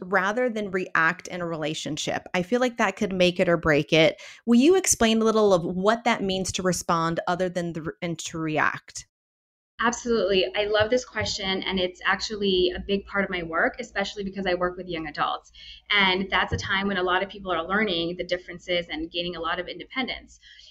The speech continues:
Speaker 2: So responding is different than reacting because it requires you to emotionally regulate yourself. A reaction is typically based on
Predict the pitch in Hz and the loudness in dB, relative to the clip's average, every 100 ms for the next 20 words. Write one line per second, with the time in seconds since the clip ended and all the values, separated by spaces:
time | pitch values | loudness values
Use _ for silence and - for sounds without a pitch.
0 | _ - 269 247 233 220 - 233 233 - | _ -6 4 4 4 0 -4 -2 -2 -4
1 | 240 262 320 370 403 269 247 226 - 226 | 0 2 2 0 0 -2 -2 -6 -4 -6
2 | 202 180 160 175 - 233 226 220 208 - | -4 -2 -2 -2 0 4 4 2 -4 -2
3 | 208 196 196 196 190 - - 170 - _ | 0 2 2 0 -2 -6 -4 -4 -8 _
4 | 220 226 233 226 208 202 - 202 202 196 | 0 2 2 0 -8 -8 -8 -4 -2 0
5 | 190 208 190 190 226 220 190 170 160 - | -2 -6 -8 -8 -8 -8 -8 -8 -8 -10
6 | - - - - _ - - - 226 220 | -16 -18 -18 -20 _ -20 -20 -10 -6 2
7 | 220 240 - 285 233 220 - 233 233 226 | 4 2 0 -4 -6 -10 -14 -14 -6 -6
8 | 208 190 190 - 185 180 170 170 | -4 -6 -6 -12 -8 -6 -8 -10